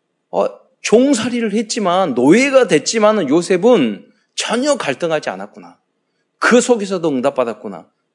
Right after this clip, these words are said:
나도 요셉과 같은, 어, 일곱 렘넌트가 돼야 되겠구나.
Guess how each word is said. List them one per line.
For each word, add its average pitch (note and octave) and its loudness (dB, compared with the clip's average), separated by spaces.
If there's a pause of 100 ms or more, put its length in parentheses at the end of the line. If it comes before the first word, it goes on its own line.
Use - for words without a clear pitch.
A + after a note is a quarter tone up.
나도 C4+ 2 (540)
요셉과 F#3 -4
같은, G3+ 0 (500)
어, C#3 -2
일곱 A3+ 2
렘넌트가 G3 0
돼야 B2 -10
되겠구나. D#3 -12